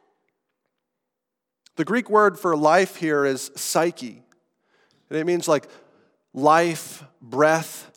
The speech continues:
soul. And psychology is the study of, like, the mindset of, of the thoughts of the person.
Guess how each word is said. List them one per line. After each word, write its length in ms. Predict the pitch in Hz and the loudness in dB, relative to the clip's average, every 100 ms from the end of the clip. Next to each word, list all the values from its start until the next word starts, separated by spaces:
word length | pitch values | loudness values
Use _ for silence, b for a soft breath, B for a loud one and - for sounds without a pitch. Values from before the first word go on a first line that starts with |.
| _ | _
soul. 760 | - - - 139 123 92 - _ _ _ _ _ _ _ _ - | -10 -8 -4 -4 -4 -8 -14 _ _ _ _ _ _ _ _ -8
And 80 | |
psychology 680 | - 170 - 202 220 196 151 | 0 0 0 0 2 0 -2
is 140 | 160 139 | -6 -6
the 80 | 143 | -10
study 340 | - 156 156 | -4 -2 -2
of, 100 | 131 | -4
like, 160 | 123 - b b _ _ | -4 -6 b b _ _
the 80 | 123 | -6
mindset 680 | 139 147 160 156 - 131 113 | 0 2 0 -2 -6 -6 -6
of, 180 | 107 _ b b - | -8 _ b b -20
of 180 | 110 - | -18 -10
the 120 | 131 | -10
thoughts 720 | - 107 _ 175 175 139 92 | -10 -18 _ 0 2 0 -4
of 100 | 147 | -10
the 80 | 143 | -10
person. 600 | - 233 233 - - 80 | -10 -8 -8 -10 -16 -20